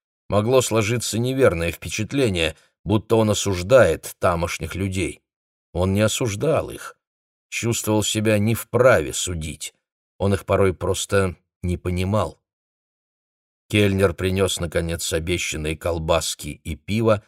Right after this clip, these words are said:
подошёл к бормочущему едва слышно радиоприёмнику и усилил звук. Передавали последние известия, сводку О К В. В Северной Атлантике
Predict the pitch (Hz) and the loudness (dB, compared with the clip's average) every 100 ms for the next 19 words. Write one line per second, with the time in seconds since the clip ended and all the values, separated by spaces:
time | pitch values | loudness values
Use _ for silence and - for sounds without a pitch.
0 | _ _ _ _ 92 98 - 120 113 82 | _ _ _ _ 0 2 4 4 4 4
1 | 95 95 110 101 92 - - 98 95 92 | 0 2 2 0 -4 -6 -4 -2 0 0
2 | 90 92 - 95 - 90 90 85 85 87 | 2 0 0 -4 -2 0 0 2 -2 -4
3 | 87 95 113 110 107 107 - 107 95 - | -4 0 2 2 0 -2 -2 -2 -2 -2
4 | 101 98 95 92 76 82 71 - - _ | -2 0 0 0 -2 -4 -6 -8 -20 _
5 | _ _ _ _ 87 87 95 95 92 85 | _ _ _ _ -4 0 4 4 4 0
6 | 90 - 90 82 85 78 92 110 - 104 | -2 -2 -4 -2 -4 -2 -2 -2 0 0
7 | 98 - _ - - 87 107 117 - 110 | -2 -4 _ -14 -8 2 6 6 4 -2
8 | - 98 90 95 87 80 69 - _ _ | 0 -2 0 2 2 0 -6 -8 _ _
9 | _ _ _ _ _ _ - - 131 139 | _ _ _ _ _ _ -10 -2 2 4
10 | 131 110 101 85 101 117 113 117 110 117 | 4 4 2 2 2 2 2 -2 -4 0
11 | 110 | -2